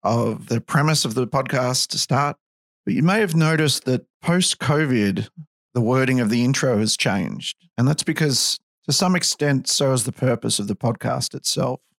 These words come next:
And that's not to imply that covid was the impetus for the new direction. It wasn't. This is something that I've believed for a very long time.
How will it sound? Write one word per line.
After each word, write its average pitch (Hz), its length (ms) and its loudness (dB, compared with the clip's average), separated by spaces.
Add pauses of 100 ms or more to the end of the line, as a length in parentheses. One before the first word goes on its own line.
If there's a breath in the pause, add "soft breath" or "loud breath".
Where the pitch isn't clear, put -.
(140)
And 160 100 4
that's 196 160 2
not 196 140 -2
to 170 80 2
imply 143 380 2
that 131 180 -2
covid 127 500 2
was 110 240 0
the 110 160 0
impetus 147 460 0
for - 180 -4
the 104 380 0 (200)
new 117 360 2
direction. 123 760 0 (160)
It 127 60 -2
wasn't. 139 380 0 (120)
This 165 160 2
is 170 120 0
something 143 560 2
that 127 160 0
I've 117 160 0
believed 117 380 0
for 104 220 0
a 104 60 0
very 120 380 2
long 107 320 2
time. 110 580 -2